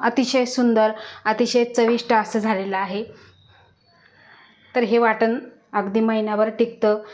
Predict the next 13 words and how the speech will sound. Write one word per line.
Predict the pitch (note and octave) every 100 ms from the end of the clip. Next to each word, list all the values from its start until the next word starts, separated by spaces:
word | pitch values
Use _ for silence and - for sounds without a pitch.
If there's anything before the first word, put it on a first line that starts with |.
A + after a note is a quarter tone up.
| - -
आणि | G#3+ G#3 A3
फ्रीजरमध्ये | A3 A3+ G#3 G#3 G3+ G3 F#3
ठेवा. | G3+ F#3 F3+ F3+ - - _ _ - -
तर | G3+ A3+
तुम्ही | A3
इथे | A3 A#3+ D4+ - - -
बघू | A3 G#3+
शकता, | G#3 G#3+ - F3+ F3+ - -
मस्त | A3+ A#3+ -
असं | G#3 G#3 A3+
दाणेदार | G#3+ G3+ G3+ G3+ G3+
झालेलं | G#3+ F#3+ F#3+ G3
आहे. | F#3+ G3